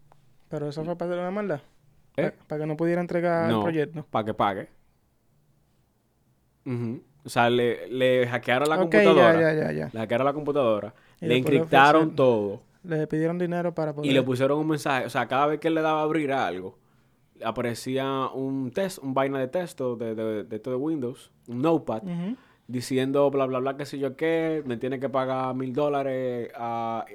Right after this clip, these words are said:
Speaker 2: a tal dirección en Bitcoin, en PayPal, no me acuerdo cómo era la vaina. Pero, oye, el pana me manda una foto
Speaker 1: Hmm.
Speaker 2: y me dice, "Loco", porque el tipo no sabe inglés. Me dice, Loco,
Speaker 1: ¿Qué dice
Speaker 2: ¿qué
Speaker 1: ahí?
Speaker 2: dice aquí? Porque yo no entiendo, yo me fui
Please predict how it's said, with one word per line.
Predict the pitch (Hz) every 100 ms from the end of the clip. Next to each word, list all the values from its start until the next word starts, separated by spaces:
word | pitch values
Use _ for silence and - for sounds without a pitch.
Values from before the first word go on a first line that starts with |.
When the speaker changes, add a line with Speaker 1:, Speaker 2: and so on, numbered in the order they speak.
| 104
Speaker 2:
a | 117
tal | 117 123
dirección | 127 131 123 127 123 123 110 -
en | 107 107
Bitcoin, | 139 147 135 117
en | 107
PayPal, | 101 139 120 113
no |
me | 113
acuerdo | 117 127 120
cómo | 117 117
era | 113
la | 110
vaina. | 139 131 127 - - - - -
Pero, | 117 113 110 - -
oye, | 117 147 107
el | 107
pana | 113 117 131
me |
manda | 143 151 160
una | 170
foto | - 120 101 127 _ _ - -
Speaker 1:
Hmm. | 151 - _ - - _ _ _ _ - _
Speaker 2:
y | 120
me | 120 123
dice, | 123 139
"Loco", | 175 170 120 - -
porque | - 110
el | 107
tipo | 104 104
no | 110 113
sabe | 95 98
inglés. | 113 147 - _ _ -
Me | 113
dice, | 107 110
Loco, | 160 185 110 - 107 _ _ -
Speaker 1:
¿Qué | 180
dice | 175 175 170 151
Speaker 2:
¿qué |
Speaker 1:
ahí? | 170
Speaker 2:
dice | 185 143
aquí? | 113 117
Porque | 117 117
yo | 156
no |
entiendo, | 139 127 143 151 135
yo | 127
me | 139
fui | 127 135 139 127